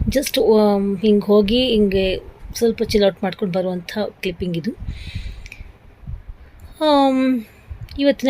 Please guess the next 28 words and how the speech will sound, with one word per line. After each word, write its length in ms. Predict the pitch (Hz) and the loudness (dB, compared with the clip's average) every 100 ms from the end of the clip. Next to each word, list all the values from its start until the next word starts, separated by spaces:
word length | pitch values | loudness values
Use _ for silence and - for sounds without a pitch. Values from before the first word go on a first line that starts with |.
| 247 | 4
ದಿನ 140 | 226 233 | 4 2
ಚೆನ್ನಾಗೋಯ್ತು 560 | - 202 196 196 196 | 2 0 0 -2 -2
ನಂದು. 260 | 190 185 214 - - - - - - - | -2 -2 -4 -6 -14 -14 -16 -14 -12 -6
ಆ, 140 | 196 | -2
ಅಂತ 180 | 202 196 | -2 2
ಏನು 180 | 214 202 | 2 2
ಹೆಕ್ಟಿಕ್ 320 | 202 - 208 | 0 -2 -2
ಅಂತ 140 | 196 190 | 0 -2
ಅನಿಸ್ಲಿಲ್ಲ, 420 | 180 175 190 190 330 - - - - 208 | -4 -4 -2 -2 -6 -14 -20 -20 -8 -4
ಯಾಕಂದರೆ 340 | 214 202 220 | 0 2 2
ಹೋಲಿ 280 | 208 202 226 | 4 4 6
ಇರೋದ್ರಿಂದ 380 | 208 180 190 196 208 | 6 4 0 0 0
ಹೋಲಿಗೆ 500 | 190 185 196 190 196 | -2 -2 0 2 0
ಹಾಲಿಡೇ 380 | 175 180 185 185 | 0 -2 0 -2
ಇತ್ತು, 260 | - 220 311 - - - - - | -2 -6 -6 -16 -20 -20 -20 -12
ಆ, 280 | 196 190 185 | -4 -4 -2
ನನ್ನ 200 | 185 185 180 | -4 -4 -2
ಮಗನಿಗೆ 460 | 175 180 165 196 | -2 -2 -4 -4
ಅನ್ನು 220 | 190 185 | -4 -4
ಮತ್ತು 240 | 190 202 - | -2 -4 -2
ಕೆಲವು 200 | 208 180 | -2 -2
ಸ್ಟೂಡೆಂಟ್ಸ್ಗೆಲ್ಲ. 600 | - 185 190 170 196 202 | -4 -4 -4 -4 -6 -6
So 240 | 220 202 | -2 -2
ಅಂತ 220 | 190 175 233 | -2 -6 -10
ಹೆಕ್ಟಿಕ್ 400 | - 170 - 220 | -8 -10 -6 -2
ಅಂತ 140 | 202 202 | -2 -2
ಅನಿಸ್ಲಿಲ್ಲ, 420 | 180 - 202 214 | -6 -6 -4 -2
ಎಲ್ಲ 120 | 190 | -2